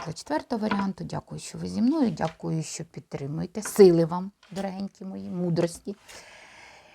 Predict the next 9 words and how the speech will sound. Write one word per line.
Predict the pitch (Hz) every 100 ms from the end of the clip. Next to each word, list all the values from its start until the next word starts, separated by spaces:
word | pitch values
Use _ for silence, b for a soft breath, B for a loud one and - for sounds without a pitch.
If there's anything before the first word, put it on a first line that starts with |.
| B _
І | 185 185 180
робіть, | 214 220 -
будь | 160
ласка, | 165 160 160 - 160
енергообмін, | 156 156 156 - 247 196 165
ставте | - - 175
лайки, | 247 254
коментуйте, | 175 156 160 165 226 208
діліться, | 143 151 156 196 220 - 180 165